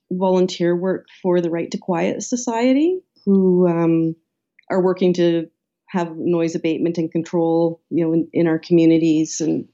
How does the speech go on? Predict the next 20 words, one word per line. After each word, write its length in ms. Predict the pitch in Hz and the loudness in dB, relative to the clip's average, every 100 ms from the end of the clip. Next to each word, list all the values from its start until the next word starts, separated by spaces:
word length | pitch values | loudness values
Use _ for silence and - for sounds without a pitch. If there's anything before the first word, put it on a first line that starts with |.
| - | -12
to 120 | - 160 | -6 -4
help 260 | 156 - | -4 -6
protect 380 | - 175 - - | -10 -8 -8 -4
people's 580 | 175 170 156 165 - - _ _ _ _ _ | -4 -2 -4 -6 -16 -20 _ _ _ _ _
health. 360 | - 147 180 - | -6 -4 -4 -8
But 200 | - 165 | -6 -4
I 260 | 120 165 170 | -2 -2 -2
have 240 | 190 180 | -2 -4
information 520 | 180 175 165 156 - 156 | -6 -6 -6 -8 -8 -8
on 180 | 143 | -8
that 240 | 143 143 143 | -8 -8 -10
at 100 | 143 | -8
my, 420 | 147 139 139 135 - - | -6 -6 -6 -6 -10 -12
at 180 | - - | -10 -6
my 120 | 151 | -6
website 440 | 139 135 - 143 | -4 -8 -6 -4
as 120 | 143 143 | -4 -6
it 120 | - | -4
goes 220 | 151 151 | -4 -2
along. 640 | 147 151 147 143 139 147 | -2 -2 0 -2 -4 -6